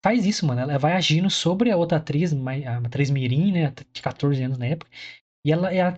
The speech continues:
ajuda ela a entregar também aquela atuação foda do final, et cetera. Um final muito bonito, muita simbologia, termina muito bem.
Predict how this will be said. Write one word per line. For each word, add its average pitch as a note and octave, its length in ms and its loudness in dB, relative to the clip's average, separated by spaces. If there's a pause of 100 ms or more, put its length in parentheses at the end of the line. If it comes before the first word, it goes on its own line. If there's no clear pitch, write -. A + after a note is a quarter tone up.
ajuda E3 420 2
ela D3+ 340 2
a - 60 -12 (160)
entregar D3 560 2
também C3+ 220 2
aquela C#3+ 220 0
atuação B2+ 440 -4
foda B2 280 -2
do A#2+ 100 0
final, B2 460 -2
et B2 120 -12
cetera. B2+ 240 -6
Um - 20 -8
final C#3 220 -4
muito D3 240 -2
bonito, C#3 560 -2 (760)
muita D#3 260 2
simbologia, D3 800 2
termina D#3+ 420 2
muito D#3 400 2
bem. D3+ 420 0